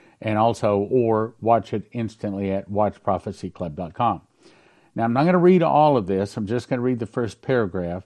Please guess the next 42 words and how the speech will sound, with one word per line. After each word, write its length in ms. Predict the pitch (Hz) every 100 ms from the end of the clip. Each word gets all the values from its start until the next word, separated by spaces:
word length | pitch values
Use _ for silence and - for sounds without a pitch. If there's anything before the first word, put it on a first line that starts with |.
| -
but 160 | 107
I 200 | 104 107
encourage 480 | 107 101 123 117 101
you 80 | 113
to 80 | 98
pause 580 | - 113 110 110 104 - -
and 140 | 107
read 160 | 104 98
it 160 | 98
all 240 | 101 101 98
if 160 | -
you 80 | 101
have 140 | 92
not. 460 | 113 131 107 - _ _ _ _ _
This 180 | 107 92
is 140 | 101
a 80 | 107
summary 580 | 101 - 147 104 101 101
of 160 | 98 92
what 160 | 95
the 140 | - 98
angel 340 | 101 92 101
told 320 | - 147 135
him 300 | 104 107 107 _ _ _ _
in 240 | - 113 110
nineteen 540 | 120 123 - 123 123
eighty-four. 600 | 110 104 104 147 110 - _ _ _ _ _ _
The 100 | 104
angel 360 | 123 175 165 202
said, 400 | - 180 104 90
"The 40 |
fall 300 | 98 131 135
of 60 | 156
America 400 | 151 147 143 131
will 80 | 123
start 320 | - 123 110
with 120 | 113
an 120 | 113
internal 500 | 120 113 - 110 110
revolution 720 | 98 101 104 101 98 95 98 95
in 140 | 104 95
America, 580 | 101 107 92 92 101